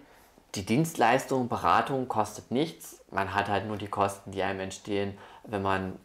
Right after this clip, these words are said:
am Laptop sitzt und <laughs> halt selber Strom bezahlt und das Internet.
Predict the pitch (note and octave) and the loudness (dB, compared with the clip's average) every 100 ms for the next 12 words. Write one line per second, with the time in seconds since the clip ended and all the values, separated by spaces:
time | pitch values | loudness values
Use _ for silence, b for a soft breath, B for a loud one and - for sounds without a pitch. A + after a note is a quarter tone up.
0 | _ G#2 G2 G#2 - A2+ - G#2+ - - | _ 0 0 0 -2 -6 -4 -4 -4 -8
1 | G2+ F#2 - - G#2+ - G#2 G2 - - | -8 -6 -8 -2 -2 4 6 4 0 4
2 | A#2+ A#2 G2 A2 G#2 A#2 A2+ G2+ G2 - | 4 4 2 4 6 4 2 -4 -6 -4
3 | G#2 G2 C3 C3 A2+ A#2+ A#2 | -4 -4 -4 -2 0 0 -2